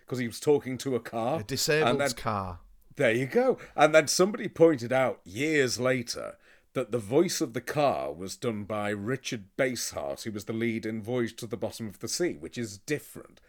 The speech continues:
Speaker 1: That's acceptable because it's
Speaker 2: Right.
Speaker 1: Irwin Allen. And I like Irwin Allen productions.
Speaker 2: Mm, yes.
Speaker 1: But no,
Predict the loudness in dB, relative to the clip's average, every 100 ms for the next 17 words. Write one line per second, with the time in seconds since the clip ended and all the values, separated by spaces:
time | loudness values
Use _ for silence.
0 | _ 0 0 -2 -6 0 0 -2 -12 -16
1 | -20 _ -10 -4 -2 -2 -4 -4 -2 -2
2 | -2 -2 -4 -6 -10 -16 _ _ _ -10
3 | -6 -2 0 0 -2 -4 -2 -4 -6 -8
4 | -10 -10 -10 -10 -12 -14 -18 -18 -20 _
5 | -12 -8 -6 -6 -8 -10 -14 -16 -10 -6
6 | 0 0 0 4 4